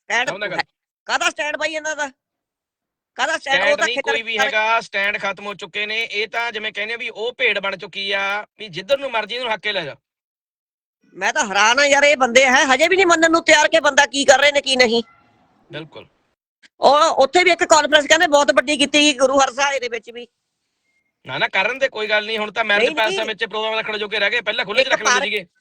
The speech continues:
Speaker 1: ਇੱਕ ਪਾਰਕ ਦੇ ਵਿੱਚ ਕਹਿੰਦੇ ਧਕੇਲ ਸਿੰਘ ਜੀ ਨੇ ਟੈਂਟ ਲਾਇਆ ਸੀਗਾ, ਬੰਦੇ ਵੀਹ ਇਕੱਠੇ ਹੋਏ ਸਾਰੇ ਹੀ।
Speaker 2: <laughs> ਉਹ ਚਲੋ ਕੋਈ ਨਾ, ਬੰਦੇ ਬੁੰਦੇ ਤਾਂ ਇਕੱਠੇ ਕੁੱਠੇ ਹੁੰਦੇ ਰਹਿੰਦੇ ਨੇ, ਸੋਸ਼ਲ ਮੀਡੀਆ ਵਾਲੀ ਗੱਲਾਂ ਵਿੱਚ ਜ਼ਿਆਦਾ ਜਾਈਦਾ।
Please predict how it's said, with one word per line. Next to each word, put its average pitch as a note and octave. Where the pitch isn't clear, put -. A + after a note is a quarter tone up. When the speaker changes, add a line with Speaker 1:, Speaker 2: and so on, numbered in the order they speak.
Speaker 1:
ਇੱਕ C4+
ਪਾਰਕ C4+
ਦੇ D#4
ਵਿੱਚ C#4+
ਕਹਿੰਦੇ D#4
ਧਕੇਲ E4
ਸਿੰਘ C4
ਜੀ D#4+
ਨੇ D#4+
ਟੈਂਟ B3
ਲਾਇਆ C4+
ਸੀਗਾ, D4+
ਬੰਦੇ B3
ਵੀਹ A#3+
ਇਕੱਠੇ C4+
ਹੋਏ A#3+
ਸਾਰੇ A3
ਹੀ। A3
Speaker 2:
<laughs> -
ਉਹ C#5
ਚਲੋ C4
ਕੋਈ A3+
ਨਾ, A3+
ਬੰਦੇ G#3+
ਬੁੰਦੇ G#3
ਤਾਂ G#3+
ਇਕੱਠੇ G3+
ਕੁੱਠੇ G3
ਹੁੰਦੇ F#3
ਰਹਿੰਦੇ F3+
ਨੇ, B3
ਸੋਸ਼ਲ G3+
ਮੀਡੀਆ G#3+
ਵਾਲੀ A3
ਗੱਲਾਂ G3
ਵਿੱਚ F#3
ਜ਼ਿਆਦਾ G3+
ਜਾਈਦਾ। G#3